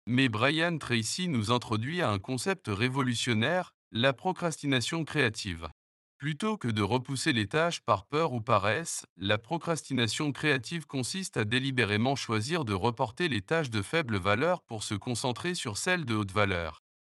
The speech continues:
Imaginez l'artiste choisissant consciemment de laisser de côté certaines idées pour se concentrer sur une vision plus grande, plus impactante.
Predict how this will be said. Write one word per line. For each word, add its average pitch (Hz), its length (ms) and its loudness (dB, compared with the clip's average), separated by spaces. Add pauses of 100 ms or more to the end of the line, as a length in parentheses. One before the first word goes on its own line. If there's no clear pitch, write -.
Imaginez 156 580 2
l'artiste 151 520 0
choisissant 120 580 0
consciemment 127 560 2
de 110 100 0
laisser 104 320 0
de 120 120 0
côté 139 340 -2
certaines 160 500 0
idées 139 280 -2
pour 123 180 -8
se - 100 -2
concentrer 139 600 -2
sur 135 240 -2
une 113 140 4
vision 143 360 -2
plus 127 200 -4
grande, 180 420 -2 (300)
plus 165 260 -2
impactante. 120 720 -2